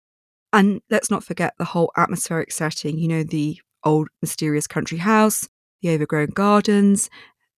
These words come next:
the palpable sense of sort of foreboding in the air. And it's sort of like where darkness and desire sort of intertwine. So I'm happy to be a Gothic girl in this setting. For me, it's about embracing the otherworldly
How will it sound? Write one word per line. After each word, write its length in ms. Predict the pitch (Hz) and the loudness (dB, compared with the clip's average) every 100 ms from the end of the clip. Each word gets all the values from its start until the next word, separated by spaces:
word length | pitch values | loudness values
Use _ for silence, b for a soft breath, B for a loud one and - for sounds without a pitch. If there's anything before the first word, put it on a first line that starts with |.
| - | -14
the 80 | - | -12
palpable 580 | - 165 160 - 160 151 | -2 0 0 -2 -4 -2
sense 400 | 165 190 - 165 | 0 -2 0 -2
of 120 | 151 | -2
sort 240 | - 165 | -2 -6
of 60 | 160 | -6
foreboding 640 | - - 180 196 202 196 | -8 -2 4 6 6 4
in 100 | 190 | 4
the 140 | 190 185 | 4 4
air. 300 | 185 180 175 _ _ _ _ _ - | 4 2 0 _ _ _ _ _ -2
And 260 | 175 175 175 | 2 2 2
it's 140 | 180 | -2
sort 220 | - 240 | -4 -2
of 120 | 262 226 | -2 -2
like 180 | 185 | -2
where 200 | 180 165 - | 0 -4 -2
darkness 560 | 170 160 - - 165 - | 0 2 0 -2 -4 -2
and 100 | 156 | -4
desire 540 | 151 170 151 151 147 - _ _ _ | -4 -2 0 0 0 -6 _ _ _
sort 240 | - 165 160 | -10 -2 -2
of 140 | 147 _ - | -2 _ 0
intertwine. 800 | 170 - - 165 147 185 254 - _ _ _ _ _ _ - | 0 0 -4 0 4 6 4 2 _ _ _ _ _ _ -6
So 180 | - | 2
I'm 160 | 220 240 | 4 2
happy 360 | - 214 - 170 | 2 0 0 -6
to 140 | - | -2
be 80 | 156 | -2
a 60 | |
Gothic 360 | - 151 - - | 0 -4 -4 -8
girl 220 | 156 147 | -4 -2
in 120 | 147 | -2
this 120 | 143 - | -4 -2
setting. 400 | 156 139 - 139 | -2 -2 -2 -4
For 140 | 196 | 2
me, 140 | 226 | 4
it's 120 | 240 240 | 2 0
about 240 | 196 175 | 0 2
embracing 520 | 170 151 151 175 196 | 0 0 -2 0 0
the 120 | 196 - | 0 0
otherworldly 840 | 175 180 175 196 214 151 139 | -2 0 0 0 0 0 -2